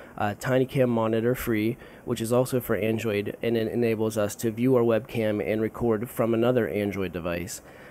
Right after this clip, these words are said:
And lastly is iSpy for Windows, which is an open source application that will allow us to view and record multiple cameras. And it also has all kind of features like, uh, motion detecting and, uh, stuff like that.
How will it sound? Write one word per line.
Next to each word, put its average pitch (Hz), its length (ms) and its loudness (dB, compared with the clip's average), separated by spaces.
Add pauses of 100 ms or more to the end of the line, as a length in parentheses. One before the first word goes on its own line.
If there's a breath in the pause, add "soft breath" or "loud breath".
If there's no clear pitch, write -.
And 117 140 0
lastly 117 400 0
is 104 140 -4
iSpy 101 580 -2
for 104 140 -6
Windows, 107 520 -2 (280 loud breath)
which 120 160 -2
is 117 100 0
an 120 100 2
open 117 280 2
source 113 260 -2
application 101 800 -4
that 104 180 0
will 110 160 0
allow 101 280 0
us 110 160 -4
to 107 160 -6
view 117 360 0
and 104 240 0
record 107 460 -2
multiple 95 380 -4
cameras. 107 560 -2 (280 loud breath)
And 117 80 -2
it 120 40 4
also 113 280 0
has 113 240 -2
all 110 120 0
kind 104 180 -4
of 104 60 -4
features 104 480 -6
like, 95 360 -6
uh, 104 60 -8
motion 104 320 -4
detecting 98 720 -6 (360 loud breath)
and, 101 240 -4
uh, 92 120 -4
stuff - 280 -6
like 101 180 -6
that. 98 260 -4